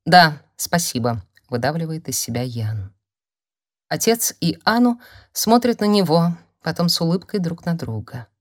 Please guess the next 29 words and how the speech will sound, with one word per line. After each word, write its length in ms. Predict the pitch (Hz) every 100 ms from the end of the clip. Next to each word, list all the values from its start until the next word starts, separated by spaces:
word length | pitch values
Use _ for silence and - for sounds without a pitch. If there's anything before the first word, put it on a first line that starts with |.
| _ _ _ _ _ _
Саана 400 | - 190 214 202
из-под 260 | 185 202 190
тишка 460 | 196 - 214 202
наблюдает, 560 | 156 143 139 185 208 147
с 40 |
какой 300 | - - 135
нежностью 640 | 143 156 220 202 180 - 170
женщина 460 | 196 202 - 196
обращается 580 | 185 175 - 180 175 175
к 60 | 165
отцу 240 | 165 -
Яна, 500 | 175 180 175 139 139 - - - _ _
и 80 | 196
думает, 800 | 175 202 190 185 175 - - - _
научится 640 | 185 196 202 175 135 -
ли 80 | 131
она 320 | 127 131 139
сама 400 | 131 - 143 160
когда-нибудь 600 | 170 127 135 165 135 127
так 200 | - 147 -
открыто 480 | 151 - 196 214 175
выражать 380 | 156 156 170
свою 320 | - - 151 156
привязанность 920 | 160 151 165 151 135 123 - - - - - -
с 100 | -
таким 460 | - 151 - 160 156
принятием 920 | 170 165 156 170 185 - 175 170 175 -
и 60 |
уважением. 800 | 165 165 170 165 143 120 120 120